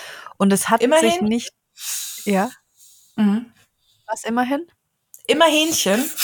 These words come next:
Speaker 2: Oh, Entschuldigung, meine Flasche ist ganz laut, aber ich muss mal was trinken, ist ganz warm hier drin. Hast
Speaker 1: Ja,
Speaker 2: du
Speaker 1: ich
Speaker 2: immer
Speaker 1: hab nur
Speaker 2: Hähnchen,
Speaker 1: Hähnchen konsumiert,
Speaker 2: äh,
Speaker 1: ja.
Speaker 2: gegessen? Ja.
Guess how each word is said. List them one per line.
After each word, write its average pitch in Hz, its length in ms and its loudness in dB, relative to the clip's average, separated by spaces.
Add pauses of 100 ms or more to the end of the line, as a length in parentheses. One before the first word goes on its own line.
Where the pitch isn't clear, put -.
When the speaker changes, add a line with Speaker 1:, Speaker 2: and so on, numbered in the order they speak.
(800)
Speaker 2:
Oh, 220 60 0
Entschuldigung, 208 420 0
meine 175 180 0
Flasche 208 280 -2
ist - 120 -4
ganz 202 180 0
laut, 190 160 0
aber 208 100 2
ich 208 80 -4
muss 202 180 -4
mal 196 80 0
was 196 120 -2
trinken, - 260 -4
ist - 120 -4
ganz - 260 -4
warm 180 220 0
hier 165 120 -2
drin. 185 280 -4 (480)
Hast 240 160 2
Speaker 1:
Ja, 208 100 6
Speaker 2:
du 208 60 6
Speaker 1:
ich 226 60 4
Speaker 2:
immer 277 100 6
Speaker 1:
hab 269 80 2
nur 214 160 6
Speaker 2:
Hähnchen, 202 460 0
Speaker 1:
Hähnchen 175 160 -2
konsumiert, 175 760 -4
Speaker 2:
äh, 202 140 2
Speaker 1:
ja. - 40 2
Speaker 2:
gegessen? 190 640 -4
Ja. 175 200 -4